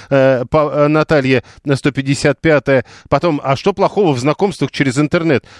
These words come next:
Какие-то скрепы, что ли, кому-то мешают?" Э, пишет Вася, четыреста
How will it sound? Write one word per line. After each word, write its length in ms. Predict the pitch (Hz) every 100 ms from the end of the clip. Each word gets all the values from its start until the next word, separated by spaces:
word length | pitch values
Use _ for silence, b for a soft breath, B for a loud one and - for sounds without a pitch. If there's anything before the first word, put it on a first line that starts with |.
| -
Какие-то 240 | - -
скрепы, 400 | - 143 196 226
что 140 | - 143
ли, 80 | 131
кому-то 300 | 135 131 135
мешают?" 480 | 131 - 131 110 B B -
Э, 220 | 123 120
пишет 280 | 151 127 143
Вася, 300 | 147 - 123
четыреста 520 | - 131 120 123